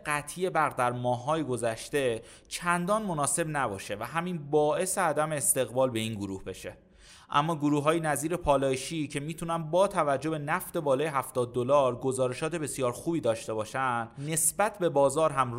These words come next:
رشد کمتری کردن، مورد توجه قرار بگیرن. هرچند بازگشایی شبندر بعد از افزایش سرمایه که کم کم به گوش میرسه هم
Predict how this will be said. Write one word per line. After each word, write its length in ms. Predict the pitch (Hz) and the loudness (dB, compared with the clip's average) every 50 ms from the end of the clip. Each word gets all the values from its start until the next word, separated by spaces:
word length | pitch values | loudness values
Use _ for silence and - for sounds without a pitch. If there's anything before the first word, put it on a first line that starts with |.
| 143 185 | -2 -2
رشد 240 | 202 - - 180 | -2 -2 -6 -6
کمتری 460 | 143 - 143 127 123 117 123 117 120 117 | -6 -2 -2 -4 -2 0 0 0 -2 -2
کردن، 600 | - 127 117 113 113 120 139 143 135 123 123 120 | -2 0 0 0 0 0 0 0 0 -2 -2 -4
مورد 500 | 120 123 127 127 131 131 156 185 190 180 | -4 -2 -2 0 0 0 0 0 -2 0
توجه 400 | 156 131 117 113 107 104 131 117 | 2 2 2 2 0 0 -2 -2
قرار 320 | 107 98 92 90 92 92 | -2 -4 -6 -6 -10 -10
بگیرن. 360 | 90 90 87 87 - - - - - - - - - | -10 -12 -12 -12 -12 -14 -14 -14 -16 -20 -20 -20 -20
هرچند 640 | - - - 180 190 208 202 - - 208 202 196 175 | -14 -6 0 2 2 2 2 0 0 0 0 2 4
بازگشایی 680 | 165 151 143 127 123 131 127 127 - 135 131 147 175 | 4 4 4 4 2 -2 -2 2 2 2 2 2 0
شبندر 720 | - - 151 123 120 120 120 120 120 139 147 143 131 123 123 | -2 0 0 2 2 2 2 2 2 2 4 6 6 4 2
بعد 420 | 117 104 127 131 143 165 175 175 | 0 2 4 4 4 4 4 2
از 140 | 175 170 160 | 0 -2 0
افزایش 500 | 147 131 123 - - - 127 127 - - 170 | 0 -2 0 -2 -2 -2 -2 -2 -2 -4 -6
سرمایه 760 | - - 139 123 117 117 117 113 117 113 139 143 139 123 117 | 0 4 4 4 4 4 2 -2 -4 -2 0 2 2 0 0
که 160 | - - 135 | -2 -6 -8
کم 480 | - - - - 139 131 135 135 135 127 | -8 -8 -12 -2 0 0 0 0 -2 -8
کم 320 | - - 180 185 180 156 | -2 0 0 0 0 0
به 100 | 135 120 | -2 -2
گوش 300 | 113 117 117 - - 123 | -2 -4 -6 -6 -6 -6
میرسه 380 | 120 110 117 117 113 - 160 151 | -4 -2 -2 -2 0 0 0 0
هم 380 | 151 143 120 113 110 110 110 | 0 0 0 0 0 -2 -4